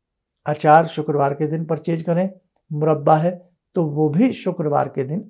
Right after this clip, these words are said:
आप परचेज करके घर के लिए, बच्चों के लिए, परिवार के लिए लाइएगा। और मुरब्बा तो वैसे भी हानिकारक नहीं होता, स्वास्थ्य की दृष्टि से भी अच्छा होता है। और यदि अच्छी किस्म का अचार है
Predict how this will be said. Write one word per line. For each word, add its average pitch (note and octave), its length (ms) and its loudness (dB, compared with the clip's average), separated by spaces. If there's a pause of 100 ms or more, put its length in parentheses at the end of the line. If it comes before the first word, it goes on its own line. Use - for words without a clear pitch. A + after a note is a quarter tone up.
आप D3 240 -4
परचेज D3 340 -4
करके C3 420 -6 (460)
घर D3+ 200 -2
के D#3 160 -2
लिए, C#3 280 -2
बच्चों D#3+ 320 -2
के C#3 140 -4
लिए, D3 180 -6
परिवार E3+ 380 0
के E3 120 -6
लिए C#3 120 -2
लाइएगा। C#3+ 500 -4 (440)
और C#3+ 140 -2
मुरब्बा D3+ 400 2
तो D3 140 -4
वैसे C3+ 260 -2
भी F3 280 0 (360)
हानिकारक D3+ 580 0
नहीं D3 240 0
होता, D3+ 420 2 (300)
स्वास्थ्य D#3 520 2
की E3 100 -4
दृष्टि C3+ 400 -4
से A3 140 0
भी D#3+ 120 0
अच्छा C3 260 -6
होता G#2+ 340 -8
है। - 180 -20 (560)
और G#3+ 160 2
यदि C4 220 4
अच्छी G3 420 0
किस्म G#3 340 0
का F3+ 120 2
अचार D3+ 340 4
है D#3 380 0